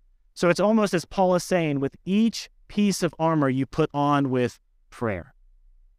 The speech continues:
So you pray to put on the belt of truth.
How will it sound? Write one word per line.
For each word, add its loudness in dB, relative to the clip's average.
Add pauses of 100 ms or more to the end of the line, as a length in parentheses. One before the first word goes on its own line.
(320)
So -6
you 0 (220)
pray 2
to -4
put -2
on 0 (300)
the -2
belt 0 (140)
of -6
truth. -8